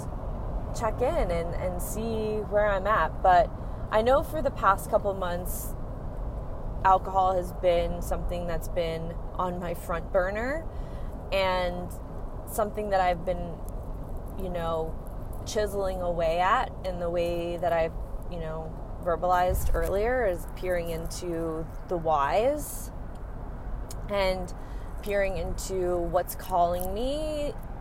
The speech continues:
on the other side of that glass of alcohol, and it's been transformative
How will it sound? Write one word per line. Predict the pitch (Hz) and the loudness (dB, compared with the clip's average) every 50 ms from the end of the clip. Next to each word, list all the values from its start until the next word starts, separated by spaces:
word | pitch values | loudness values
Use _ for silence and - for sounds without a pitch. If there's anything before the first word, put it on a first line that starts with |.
| - - - - - - - - - - | -8 -8 -10 -10 -8 -8 -8 -6 -2 0
on | 190 185 180 | 0 0 0
the | 180 180 | 0 -2
other | 170 170 175 165 | 0 0 0 -2
side | 160 - - 185 170 160 165 165 165 165 165 165 165 165 - - 269 - - - - - - - - - - - - - - - | -2 -2 0 0 2 2 2 2 2 2 2 2 2 0 -2 -4 -6 -6 -6 -6 -6 -6 -6 -6 -4 -4 -4 -4 -4 -4 4 6
of | 185 175 170 165 | 6 6 6 4
that | 175 165 - - - - | 0 0 0 -2 -4 -2
glass | 165 170 160 151 165 165 - - - - - - - - - - - - - - - - - - - - | 0 2 2 2 2 2 0 -2 -4 -4 -6 -6 -4 -4 -4 -4 -4 -6 -6 -6 -6 -6 -6 -4 -2 0
of | 180 | 2
alcohol, | 175 156 147 160 - 127 - 202 214 240 294 339 381 - - - - - - - - - - - - - - - - - - | 2 2 2 0 -2 -4 -2 2 4 6 6 6 4 2 -2 -6 -8 -8 -8 -8 -8 -8 -8 -6 -6 -6 -6 -6 -4 0 2
and | 208 208 202 196 196 202 196 - - | 4 6 6 4 4 2 -2 -2 -2
it's | 208 - - | -2 -2 -2
been | - - 233 247 262 277 277 262 - - - - - - - - - - - - - - - - - - - - - | 0 4 4 6 6 4 2 -2 -4 -4 -6 -6 -6 -6 -6 -6 -6 -6 -6 -6 -6 -6 -6 -6 -6 -6 -6 -6 -6
transformative | - 220 214 190 180 - - - 185 175 170 170 - - - - - | -2 0 0 0 0 -2 -2 0 0 0 0 0 0 -2 -2 -2 -2